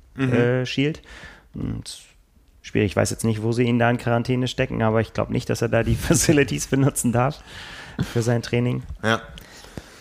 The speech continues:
Speaker 2: Naja, wir werden sehen. Aber insgesamt, äh, finde ich, äh, letztendlich so, als, für mich als Fazit, ich würde mich jetzt schon freuen darauf, wenn's das wieder gibt und auch in der Form.
Speaker 1: Ja.
Speaker 2: Kann mir ganz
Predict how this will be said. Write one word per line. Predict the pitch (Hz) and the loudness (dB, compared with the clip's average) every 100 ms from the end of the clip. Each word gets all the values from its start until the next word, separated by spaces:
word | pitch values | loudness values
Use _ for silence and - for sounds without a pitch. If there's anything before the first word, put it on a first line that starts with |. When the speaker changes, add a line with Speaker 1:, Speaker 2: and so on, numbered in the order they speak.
| - | -8
Speaker 2:
Naja, | 107 113 101 87 - | 2 4 4 0 -2
wir | 110 | 0
werden | 107 104 101 | 2 0 0
sehen. | 98 95 - | -2 -4 2
Aber | 127 151 | 6 6
insgesamt, | 160 151 147 151 - - 73 127 | 6 4 4 4 0 -14 -14 -10
äh, | 110 | -6
finde | - 143 | 2 4
ich, | 151 170 - - | 4 2 -4 -16
äh, | - - | -18 -12
letztendlich | 127 135 131 131 123 | 0 2 4 4 4
so, | 127 127 120 | 4 2 2
als, | 120 123 107 | 0 -2 -2
für | 107 127 | 0 2
mich | 131 117 | 4 2
als | 117 | 2
Fazit, | 135 135 147 135 - _ _ | 4 4 2 -2 -4 _ _
ich | - 127 - - - | -2 -2 -2 -20 -16
würde | 92 107 113 143 | -10 -2 4 6
mich | 135 127 | 4 4
jetzt | 139 | 2
schon | 147 135 127 | 2 0 -2
freuen | - 123 123 123 - 117 | 2 4 4 2 0 0
darauf, | 113 110 113 - 95 | 4 4 2 -2 -4
wenn's | 113 113 | -2 0
das | 117 107 | 0 2
wieder | 131 135 | 2 2
gibt | 135 143 - | 0 -4 -6
und | - 113 107 | -2 0 2
auch | 104 107 | 2 2
in | 110 | 0
der | 113 | 0
Form. | 110 123 123 123 - - - | 2 2 2 0 -6 -12 0
Speaker 1:
Ja. | |
Speaker 2:
Kann | 120 | 4
mir | 120 | 4
ganz | 117 123 117 - - | 4 4 2 -4 -10